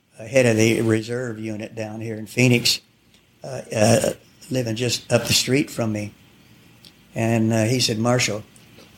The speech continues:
um, I hadn't gone to boot camp yet when all this happened. And he said, "Marshall, um, uh,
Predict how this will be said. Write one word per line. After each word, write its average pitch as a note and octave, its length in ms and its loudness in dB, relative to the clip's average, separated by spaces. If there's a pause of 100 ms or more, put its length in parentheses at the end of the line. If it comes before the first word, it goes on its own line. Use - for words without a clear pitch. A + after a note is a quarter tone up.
(120)
um, G#2 400 -2 (180)
I B2 80 2
hadn't C3 200 4
gone B2 180 6
to G#2 60 4
boot A#2+ 220 4
camp A#2+ 280 -2
yet A#2 200 2
when A2 120 -2
all G#2 160 -2
this G#2 160 -2
happened. A2 380 -2 (440)
And - 100 -6
he A2+ 60 0
said, A#2 220 2
"Marshall, A#2 580 2
um, A#2 300 -2 (520)
uh, - 540 -8